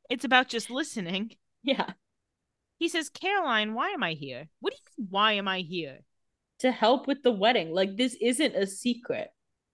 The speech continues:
Speaker 1: But Caroline does take this opportunity to continue her apology to her.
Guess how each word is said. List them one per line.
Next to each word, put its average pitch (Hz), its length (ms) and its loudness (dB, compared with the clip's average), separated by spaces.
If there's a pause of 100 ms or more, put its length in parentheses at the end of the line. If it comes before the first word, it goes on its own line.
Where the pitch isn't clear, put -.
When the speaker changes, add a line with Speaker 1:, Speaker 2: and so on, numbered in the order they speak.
(100)
Speaker 1:
But 240 120 -2
Caroline 330 360 0
does 233 160 0
take 233 160 -2
this 214 160 -6
opportunity 185 460 -2
to 165 60 -8
continue 151 600 -10
her 139 380 -10
apology 147 460 -6
to 120 160 -16
her. - 140 -20